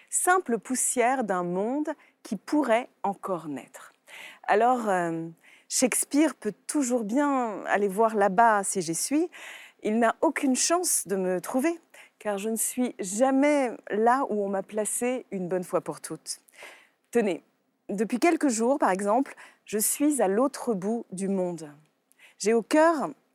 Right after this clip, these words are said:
l'identité d'un pays où des femmes dansent. Elles font tourner au-dessus de leur tête un voile qu'elles ont ôté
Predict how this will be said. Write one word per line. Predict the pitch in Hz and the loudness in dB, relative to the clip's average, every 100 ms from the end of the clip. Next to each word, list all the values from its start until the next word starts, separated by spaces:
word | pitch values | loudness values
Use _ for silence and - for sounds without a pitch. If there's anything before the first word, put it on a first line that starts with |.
| _ - | _ -2
l'identité | 220 233 269 262 269 | 2 2 2 0 0
d'un | 285 220 | 0 0
pays | 220 233 226 247 349 _ _ _ _ _ _ | 0 2 2 -2 -6 _ _ _ _ _ _
où | 196 | -4
des | 196 | -2
femmes | 214 - 285 254 185 | -2 0 2 2 0
dansent. | 196 202 - - - _ _ _ _ - _ _ | -2 -2 -6 -6 -6 _ _ _ _ -20 _ _
Elles | - 196 | -4 -4
font | - 233 226 220 | -2 0 2 0
tourner | - 269 269 269 285 | 0 2 4 6 6
au-dessus | 262 202 190 233 - 311 | 4 2 0 0 0 0
de | 233 | 0
leur | 214 190 175 | 2 0 -2
tête | - 247 254 - - - - | -4 -2 -2 -4 -8 -8 -6
un | 190 | -4
voile | 180 165 202 220 262 302 277 - | -4 -2 4 4 4 2 -4 -6
qu'elles | 196 170 180 | -6 -4 -4
ont | 180 | -2
ôté | 220 - 269 269 269 | -4 -2 -2 0 -2